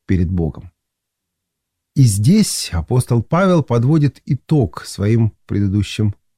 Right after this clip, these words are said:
размышлениям. С одной стороны, Израиль представляется как враг Богу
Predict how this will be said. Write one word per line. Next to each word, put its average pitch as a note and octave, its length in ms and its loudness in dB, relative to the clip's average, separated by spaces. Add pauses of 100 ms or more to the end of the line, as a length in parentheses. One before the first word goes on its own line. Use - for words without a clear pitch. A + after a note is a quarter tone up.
(160)
размышлениям. F2+ 720 -4 (1080)
С - 120 -4
одной E3 240 4
стороны, D#3 540 2 (440)
Израиль C#3+ 460 0
представляется B2+ 760 0
как A#2+ 260 -4
враг C#3+ 320 2
Богу G#2 500 0